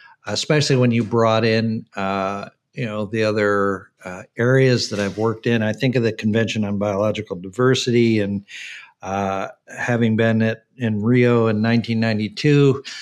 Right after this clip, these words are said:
uh, and sharing, uh, with other Indigenous peoples, elders who have since passed, amazing, uh, elders, uh, and, uh, the wisdom that they shared. But I'm gonna, uh, I'm gonna back up from that and just say that,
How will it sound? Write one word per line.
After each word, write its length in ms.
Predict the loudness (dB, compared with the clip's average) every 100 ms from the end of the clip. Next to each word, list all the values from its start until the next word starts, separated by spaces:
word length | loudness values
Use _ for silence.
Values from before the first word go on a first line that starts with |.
| -18 -20 _ -4
uh, 380 | -2 -2 -4 -8 _
and 320 | -4 0 0
sharing, 640 | 0 2 4 4 2 -2 -8 -10
uh, 380 | -6 -4 -2 -4 -2
with 220 | -2 0
other 280 | 0 0 -2
Indigenous 440 | -2 -4 -4 -8
peoples, 420 | -6 -6 -4 -8 -4
elders 460 | 2 4 4 2 0
who 140 | -4
have 100 | -4
since 300 | -2 -2 -2
passed, 480 | -4 -2 -2 -2 -8
amazing, 760 | -2 2 2 2 0 -4 -8 -10
uh, 280 | -8 -8 -8 -4
elders, 520 | -4 -2 -2 -4 -10 _ -20 -20 -20 -20 _ -10
uh, 460 | -4 -2 -2 -4 -8 -10 -6
and, 460 | -4 -2 -4 -4
uh, 260 | -4 -4 -6 -10
the 120 | -6 -2
wisdom 440 | -2 -2 -4 -2
that 240 | -4 -4
they 140 | -6 -6
shared. 520 | -2 2 2 0 -6 -18 -20 -20 _
But 140 | 2
I'm 200 | 4 4
gonna, 600 | 4 4 2 0 -8 -16 -4
uh, 140 | -4 -4 -10 -2
I'm 160 | 2
gonna 140 | 2 2
back 340 | 2 0 0
up 220 | -2 -2
from 300 | -4 -2 0
that 340 | 0 2 2 2
and 160 | 0
just 240 | -2 -2 -2
say 240 | -2 0
that, 300 | -2 -4